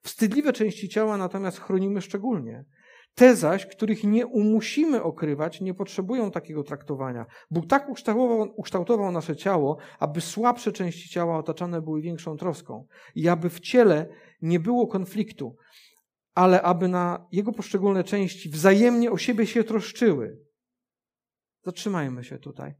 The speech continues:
Pytanie do każdego, który myśli: "Ja Kościoła nie potrzebuję". Powiedz, w jaki sposób chcesz wypełnić to?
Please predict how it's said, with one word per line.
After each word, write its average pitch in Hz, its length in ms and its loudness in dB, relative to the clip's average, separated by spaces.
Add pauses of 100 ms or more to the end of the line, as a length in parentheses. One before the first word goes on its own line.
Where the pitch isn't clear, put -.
(520)
Pytanie 240 760 0
do 175 460 -4
każdego, 202 400 -4
który 185 280 -6
myśli: 190 300 -8
"Ja 185 100 -2
Kościoła 170 480 -10
nie 160 120 -10
potrzebuję". 143 580 -8
Powiedz, 190 360 -6 (380)
w 151 80 -14
jaki 254 260 -4
sposób - 380 -10
chcesz 143 300 -12
wypełnić 127 580 -10
to? 113 220 -16